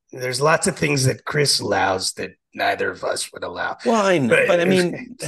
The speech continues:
Speaker 1: <laughs>
Speaker 2: like, it's just, how can you, what, I thought that the guy that he was supposed to date was someone in a wheelchair. That's what I,
Speaker 1: I
Speaker 2: I mean, that
Speaker 1: remember
Speaker 2: was
Speaker 1: him saying that before they
Speaker 2: Right.
Speaker 1: left,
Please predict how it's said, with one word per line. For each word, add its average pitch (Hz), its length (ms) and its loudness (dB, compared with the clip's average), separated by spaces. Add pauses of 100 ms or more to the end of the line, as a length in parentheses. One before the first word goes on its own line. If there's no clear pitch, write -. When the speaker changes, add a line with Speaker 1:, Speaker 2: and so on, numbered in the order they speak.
(300)
Speaker 1:
<laughs> - 440 -20
Speaker 2:
like, 196 340 0 (680)
it's - 260 -10
just, 180 300 -6 (400)
how 208 120 0
can 240 180 0
you, 196 320 2 (520)
what, 254 300 4
I 208 120 2
thought 277 260 0
that 240 160 4
the 226 80 0
guy 190 360 2
that 190 160 4
he 190 100 4
was 185 120 2
supposed 175 440 0
to 135 80 -4
date 151 400 2
was 139 340 2
someone 156 320 0
in 139 140 2
a 113 40 2
wheelchair. 123 760 -2 (100)
That's 151 220 -2
what 147 100 0
I, 160 200 0
Speaker 1:
I - 0 -
Speaker 2:
I - 40 -2
mean, - 180 -8
that 175 240 6
Speaker 1:
remember 220 460 6
Speaker 2:
was 262 80 10
Speaker 1:
him 208 120 6
saying 208 280 4
that 175 160 2
before 180 320 4
they 226 140 8
Speaker 2:
Right. 143 80 2
Speaker 1:
left, 151 500 2